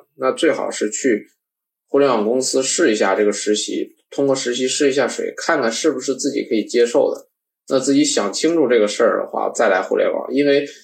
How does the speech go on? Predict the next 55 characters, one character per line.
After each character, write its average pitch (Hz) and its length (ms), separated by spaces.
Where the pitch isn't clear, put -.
我 104 220
身 143 200
边 143 200
有 131 200
很， 139 140
认 147 180
识 123 120
的 123 80
很 92 160
多 107 120
同 104 220
学， 95 260
他 143 160
们 139 180
来 104 160
了 143 100
互 147 140
联 135 140
网 101 200
之 117 140
后， 117 380
干 151 200
了 110 100
一 104 140
段 131 180
时 107 160
间 104 240
就 110 160
离 98 180
职 104 220
了， 98 220
可 - 160
能 104 240
回， 104 400
呃， 71 420
回 107 300
老 101 180
家 110 280
那 113 80
边 107 320
弄 120 200
了 107 40
个 107 80
事 113 220
业 110 120
编， 113 300
或 117 160
者 95 140
去 104 160
干 113 260
了 95 140
什 101 80
么 101 140
别 92 260
的 107 200